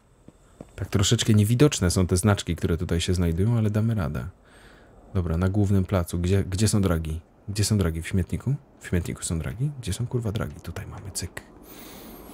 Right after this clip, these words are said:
Dobra. Mamy to. Lecimy do domu porcjować. Cyk, cyk, cyk, cyk, cyk, cyk, cyk.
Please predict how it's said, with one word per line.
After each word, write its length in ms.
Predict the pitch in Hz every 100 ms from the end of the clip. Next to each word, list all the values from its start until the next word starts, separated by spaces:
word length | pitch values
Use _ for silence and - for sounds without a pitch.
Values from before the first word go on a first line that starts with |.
| - - - - - 85
Dobra. 240 | - - - - - - - - - - - -
Mamy 220 | 87 76
to. 180 | - 82 -
Lecimy 240 | 95 104 104
do 100 | 98
domu 220 | 95 90
porcjować. 640 | - 92 98 80 80 - - -
Cyk, 180 | - -
cyk, 140 | - -
cyk, 180 | -
cyk, 160 | - -
cyk, 160 | - -
cyk, 160 | -
cyk. 240 | - -